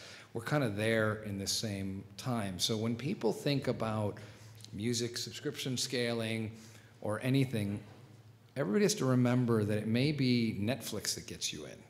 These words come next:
It may be Amazon Prime that gets you in. It may be, uh, your kid is a video gamer, or you wanna, you're a T V freak, or you're a movie fan-,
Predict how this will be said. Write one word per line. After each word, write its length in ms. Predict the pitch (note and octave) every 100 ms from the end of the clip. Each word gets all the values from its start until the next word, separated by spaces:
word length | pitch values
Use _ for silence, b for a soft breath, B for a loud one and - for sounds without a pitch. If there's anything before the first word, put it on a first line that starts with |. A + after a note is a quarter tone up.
| -
It 160 | A#2 B2
may 260 | B2 D3
be 500 | C3+ C#3 B2 A#2+ A#2+ B2+
Amazon 520 | A#2+ A#2 G#2+ G#2 G#2
Prime 320 | - C3 A2
that 140 | F#2+ F#2+
gets 280 | F#2 -
you 140 | F#2 E2+
in. 120 | D2
It 100 | F2
may 220 | A#2 C#3+
be, 380 | D3 C3+ B2 A2+ B B B -
uh, 340 | G#2+ G2+ G2 - -
your 200 | A2 G#2+
kid 240 | - B2
is 120 | G#2
a 40 | G#2+
video 320 | B2+ B2+ G#2+
gamer, 500 | A2 G2+ G2 F2+ G#2
or 160 | A2 G#2
you 540 | G#2 A2 A2+ A#2 A2+ A2
wanna, 300 | A2 G#2+ G#2+ G#2
you're 140 | G#2
a 60 | G2
T 180 | A2
V 160 | G#2+ A#2
freak, 440 | - G2+ F2 - G2
or 220 | G2+ G#2
you're 140 | G2+ G2+
a 40 |
movie 360 | A#2+ C#3+ A2+ G2+ - - -
fan-, 280 | - - G#2